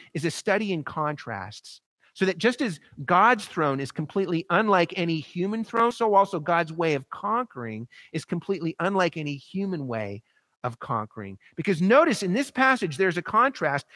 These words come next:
between what John hears and what he sees.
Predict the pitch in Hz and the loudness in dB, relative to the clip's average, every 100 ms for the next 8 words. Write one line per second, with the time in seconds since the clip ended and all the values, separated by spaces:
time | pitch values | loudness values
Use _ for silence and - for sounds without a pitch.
0 | - - - 190 170 156 185 165 180 151 | -20 -20 -6 -2 0 2 0 0 -2 0
1 | 143 139 - 254 311 135 127 156 - _ | 0 -4 -4 0 2 0 -4 -10 -16 _
2 | _ _ _ - 113 113 151 - 294 277 | _ _ _ -12 -8 -8 -8 -4 -2 -2
3 | 110 98 | -4 -12